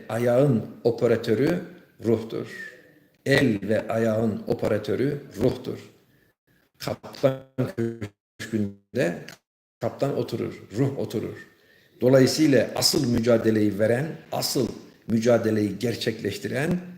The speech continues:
bizdeki ruhtur, bizdeki zihindir, bizdeki düşüncedir, bizdeki kalptir. Dolayısıyla bunu böyle bilmek lazım.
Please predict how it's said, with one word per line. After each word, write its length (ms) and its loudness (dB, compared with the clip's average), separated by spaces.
bizdeki 640 -2
ruhtur, 400 0
bizdeki 440 0
zihindir, 760 0
bizdeki 520 0
düşüncedir, 800 0
bizdeki 560 0
kalptir. 640 -4
Dolayısıyla 720 2
bunu 200 0
böyle 260 4
bilmek 340 -2
lazım. 280 -6